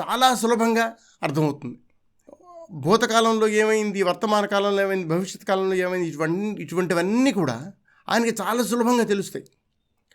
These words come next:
ఆ విధంగా ఆయన ఈ విషయాల గురించి, ఏ ఏ, ఏ,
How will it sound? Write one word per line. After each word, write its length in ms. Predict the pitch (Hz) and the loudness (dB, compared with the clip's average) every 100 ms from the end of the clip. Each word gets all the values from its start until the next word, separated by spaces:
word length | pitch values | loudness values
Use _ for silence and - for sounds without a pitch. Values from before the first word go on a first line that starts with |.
| _ _ - _ | _ _ -20 _
ఆ 140 | - 185 | -4 0
విధంగా 380 | 208 240 254 220 | 2 2 4 4
ఆయన 480 | 185 185 175 208 294 _ _ _ _ 185 | 4 4 2 0 -4 _ _ _ _ -2
ఈ 160 | 220 | 2
విషయాల 440 | 233 202 247 233 220 | 2 0 0 2 2
గురించి, 460 | 165 143 131 - | 0 -4 -6 -8
ఏ 260 | 147 180 220 | -2 2 2
ఏ, 100 | 208 190 - _ | 2 -4 -12 _
ఏ, 240 | 170 170 | -4 -2